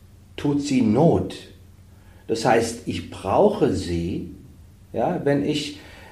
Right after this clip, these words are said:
sag mal, wenn ich ein Land wäre und, äh, oder ein Land ohne Armee,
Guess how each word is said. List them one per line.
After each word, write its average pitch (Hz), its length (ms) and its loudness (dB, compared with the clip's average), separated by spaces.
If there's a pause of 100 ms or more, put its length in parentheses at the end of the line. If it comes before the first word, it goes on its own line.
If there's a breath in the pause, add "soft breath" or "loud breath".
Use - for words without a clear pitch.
(260 loud breath)
sag 135 160 0
mal, 135 300 0 (220)
wenn 120 320 -2
ich - 200 -4
ein 113 200 -2
Land 113 580 2
wäre 80 600 0 (1800 soft breath)
und, 131 360 4 (380)
äh, 117 440 4
oder 113 400 2 (400)
ein 123 140 -2
Land 160 460 4 (1200)
ohne 185 420 4
Armee, 135 800 0